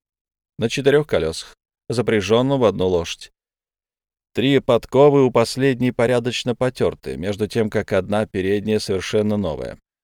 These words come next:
Думаю, что не ошибусь, сказав, что лицо убийцы очень красное. Наконец, ногти на правой его руке необыкновенно длинны. Я даю вам лишь несколько очень небольших указаний,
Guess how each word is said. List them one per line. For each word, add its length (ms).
Думаю, 280
что 220
не 140
ошибусь, 800
сказав, 480
что 180
лицо 320
убийцы 640
очень 400
красное. 880
Наконец, 560
ногти 400
на 180
правой 320
его 160
руке 320
необыкновенно 680
длинны. 500
Я 160
даю 240
вам 180
лишь 300
несколько 760
очень 340
небольших 580
указаний, 760